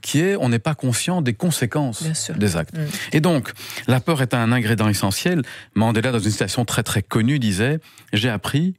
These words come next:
Speaker 1: que le courage n'est pas l'absence de peur, mais la capacité à la vaincre. » Et on pourrait aller plus loin en, en
Speaker 2: Mhm.
Speaker 1: disant que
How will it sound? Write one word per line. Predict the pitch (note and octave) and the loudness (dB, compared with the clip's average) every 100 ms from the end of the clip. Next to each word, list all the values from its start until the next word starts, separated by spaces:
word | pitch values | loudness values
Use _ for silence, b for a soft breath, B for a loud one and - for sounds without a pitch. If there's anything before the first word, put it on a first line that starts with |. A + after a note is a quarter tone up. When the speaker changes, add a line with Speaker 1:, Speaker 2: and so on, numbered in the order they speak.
| - | -2
Speaker 1:
que | A2+ | -2
le | |
courage | A2 A#2+ C#3 A2+ | 0 0 0 0
n'est | A2 | 0
pas | G#2+ | 0
l'absence | F#2+ C3 - D#3 C#3+ | 0 -2 -2 0 0
de | G#2 | 0
peur, | - F#2+ A2 C3 - B B B B | 0 0 0 -2 -6 B B B B
mais | G#2+ C#3 | 2 2
la | G2 | 0
capacité | - C#3+ C#3+ - A2+ A#2+ G#2 | -2 -2 -2 -2 -2 0 0
à | - A2+ | 0 0
la | F#2 | 2
vaincre. » | F2 G2+ D#3+ - B B B | 2 0 -2 -6 B B B
Et | |
on | B2+ | 0
pourrait | C3+ F#3+ | 2 2
aller | G3 | 0
plus | - | 0
loin | C#3+ F3+ D#3+ | 0 2 0
en, | D3 | 0
en | |
Speaker 2:
Mhm. | C3 | 0
Speaker 1:
disant | C#3 E3 F#3+ | 2 0 0
que | F3 F#3+ | 0 -2